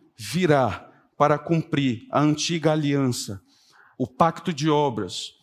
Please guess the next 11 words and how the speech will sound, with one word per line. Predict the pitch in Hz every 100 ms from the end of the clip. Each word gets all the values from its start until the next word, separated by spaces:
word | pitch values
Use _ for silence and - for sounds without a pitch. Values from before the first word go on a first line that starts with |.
| _
Ele | 139 151
oferecerá | 156 160 151 151 165 143 143 151 135
a |
obediência | 143 135 156 123 135 139 170 170 - 151
perfeita | 143 - 147 - - 180 175 170 156
que | 151
Deus | 127 165 151
requer | 147 143 - 135 107 92 - _ _ _ _ _ _ _ _ _ _ _ _ _ _
e | 165 143
não | 143 170 220
permitirá, | 185 156 180 - 175 113 95